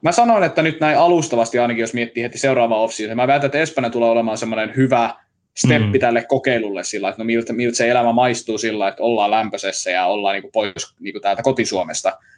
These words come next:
Speaker 1: Mä väitän,
Speaker 2: Joo.
Speaker 1: että se on ehkä semmoinen niinku helpoin stoppi tähän ja katsotaan, miten se ensi talvista tulee menemään. Mutta
Speaker 2: Joo.
Speaker 1: tota noin, niin en myöskään pois sulle ajatusta, että vaikka joku talvi oltaisi koko niinku talvi treenaamassa Jenkeissä, mutta
Speaker 2: Joo.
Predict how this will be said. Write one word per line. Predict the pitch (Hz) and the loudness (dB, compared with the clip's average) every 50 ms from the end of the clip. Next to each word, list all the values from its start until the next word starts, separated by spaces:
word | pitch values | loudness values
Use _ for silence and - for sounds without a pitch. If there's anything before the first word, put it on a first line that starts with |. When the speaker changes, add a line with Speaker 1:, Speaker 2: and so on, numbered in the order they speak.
| _ _ _ _ _ | _ _ _ _ _
Speaker 1:
Mä | 110 110 | 0 2
väitän, | 113 110 | 2 4
Speaker 2:
Joo. | 101 | 4
Speaker 1:
että | 95 | 4
se | 95 127 | 4 4
on | 127 | 2
ehkä | 123 - | 2 2
semmoinen | 117 120 113 113 113 113 113 | 0 0 2 2 0 0 -2
niinku | 117 120 | -2 0
helpoin | 123 131 139 143 - - - 120 113 110 104 | 2 2 4 4 2 2 2 2 2 0 -2
stoppi | - - 113 107 - - 104 | -4 -2 -2 -2 -2 -4 -6
tähän | 104 107 113 113 107 104 104 | -4 -2 -2 -2 -2 -2 -2
ja | 101 101 | -2 -2
katsotaan, | 110 110 113 110 - 107 107 | -4 -4 -6 -6 -6 -8 -8
miten | 107 104 104 104 | -6 -8 -8 -6
se | - 107 117 | -2 0 2
ensi | 131 135 - | 2 2 2
talvista | - 107 98 95 98 - 104 98 | 2 0 0 0 -4 -12 -14 -12
tulee | - 95 95 90 | -8 -6 -6 -4
menemään. | 98 101 101 98 92 90 78 76 80 80 _ _ _ _ _ _ _ _ _ - | -4 -2 -2 -2 -2 -4 -6 -8 -8 -10 _ _ _ _ _ _ _ _ _ -16
Mutta | 92 - - 110 | -6 -2 0 2
Speaker 2:
Joo. | 101 98 | 2 2
Speaker 1:
tota | 95 95 98 | 2 2 0
noin, | 98 95 95 95 92 92 | 2 0 0 0 -2 -2
niin | 92 92 90 - - _ _ - | -4 -6 -6 -8 -14 _ _ -2
en | 127 135 135 | 0 2 4
myöskään | 139 151 151 147 151 - 127 117 | 4 4 4 2 2 0 0 0
pois | - 135 131 127 123 - | 2 2 2 2 2 0
sulle | 127 120 117 113 | 2 4 4 6
ajatusta, | 117 123 123 117 113 110 107 101 - - 104 | 6 6 4 2 2 0 -4 -8 -6 -8 -8
että | 101 - 104 | -6 -4 -2
vaikka | 104 101 - - 107 | -2 -2 -2 -2 -4
joku | 107 104 117 107 | -4 -2 -4 -2
talvi | 95 101 101 101 95 | 0 0 0 0 -2
oltaisi | 95 95 - - | -4 -6 -8 -10
koko | 95 95 - 98 92 - _ _ _ _ _ _ 87 | -10 -6 -4 -6 -6 -6 _ _ _ _ _ _ -10
niinku | 95 95 90 98 95 92 - | -10 -8 -8 -8 -8 -2 0
talvi | 110 107 107 104 | 0 0 0 0
treenaamassa | 101 - 113 110 104 101 101 104 - 117 | -2 0 0 0 0 -2 -4 -2 0 0
Jenkeissä, | 113 110 107 98 - 82 85 82 - - | 0 0 0 -2 -4 -6 -6 -6 -6 -8
mutta | 82 82 - _ - 95 92 - - - - - - - _ _ _ - | -10 -12 -12 _ -2 0 0 0 -2 -6 -16 -20 -20 -20 _ _ _ 0
Speaker 2:
Joo. | 120 113 107 104 98 95 95 | 2 2 4 4 2 2 -2